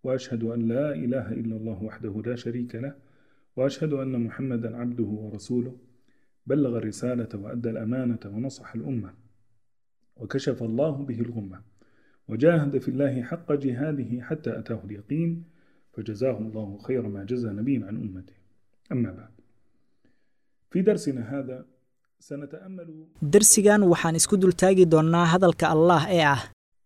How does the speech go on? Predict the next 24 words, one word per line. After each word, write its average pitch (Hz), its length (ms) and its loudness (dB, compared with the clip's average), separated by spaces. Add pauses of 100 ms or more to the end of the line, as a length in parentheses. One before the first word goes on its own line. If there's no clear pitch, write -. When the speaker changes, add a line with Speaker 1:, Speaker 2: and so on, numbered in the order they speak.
(100)
Speaker 1:
إنما 160 380 4
المؤمنون 123 640 2
الذين 117 480 0
آمنوا 113 640 -2
بالله 127 520 2
ورسوله 139 840 0 (540)
وإذا 143 440 2
كانوا 127 540 2
معه 110 540 -2
على 113 380 -4
أمر 131 180 0
جامع 135 540 2 (580)
لم 185 200 8
يذهبوا 139 580 2
حتى 147 320 -4
يستأذنوه. 107 720 0 (880)
إن 156 260 6
الذين 120 500 4
يستأذنونك 117 1040 0
أولئك 135 640 0
الذين 123 420 4
يؤمنون 135 580 4
بالله 107 360 0
ورسوله، 101 480 -12